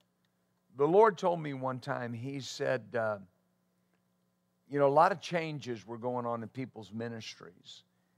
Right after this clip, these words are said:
And what I mean by that is that it was the, uh, it was really the kind of the height of the seeker-friendly movement. And I'm not a person that's ugly about a seeker-friendly church or, or a,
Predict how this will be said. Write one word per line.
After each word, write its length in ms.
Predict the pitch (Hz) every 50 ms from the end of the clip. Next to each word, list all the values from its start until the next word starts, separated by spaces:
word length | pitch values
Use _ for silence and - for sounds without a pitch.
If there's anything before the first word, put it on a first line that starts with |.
| _ _ _
And 160 | - 117 123
what 160 | 131 143 156 156
I 120 | 156 151
mean 260 | 143 151 160 170 165
by 160 | 143 135 127
that 340 | 120 113 123 127 127 131 - _
is 380 | 131 127 127 127 123 117 - _ _ _ _ _ _ _ _ _ 135
that 320 | 139 139 135 135 139 - _
it 260 | 143 147 147 143 -
was 260 | 143 139 139 120 98
the, 300 | 98 107 135 127 127 123
uh, 200 | 120 117 113 110 104 95 _ _ _ -
it 120 | 127 135
was 200 | 123 135 123 117
really 340 | 139 165 160 170 175 160 147
the 420 | 127 123 127 120 117 110 107 104 -
kind 200 | - 135 139 135
of 60 | 123
the 120 | 110 107 101
height 480 | - - - 123 135 143 143 143 - _ _ -
of 340 | 131 123 120 117 110 98 - _ _ _ _ _ _
the 80 | 117 120
seeker-friendly 800 | 110 - - 156 143 - - 135 117 - - 156 143 139 139 139
movement. 580 | 135 135 139 139 143 120 101 127 139 143 143 - _ _ _ _ _ _ _ _ _ _
And 180 | - 123 127 143
I'm 200 | 156 180 185 175
not 260 | 165 156 147 139 -
a 80 | - 123
person 440 | - - 143 139 139 - - 139 123
that's 200 | 123 120 107 - _ -
ugly 380 | 131 135 139 123 135 135 135
about 380 | 131 113 127 127 123 123 120 - _ _ _ _ _ _ _ _ _ _ _ _ _ -
a 80 | 117
seeker-friendly 960 | 110 - - 143 135 - 127 120 107 - 139 131 127 123 127 123 123 120 113 - _ _ _ _ _ _ _ _ _ _ _ _ _
church 500 | - - 151 139 131 135 131 120 - -
or, 280 | 127 120 113 113 113 - _
or 240 | 113 120 117 113 113
a, 420 | 113 - 110 113 113 110 107 107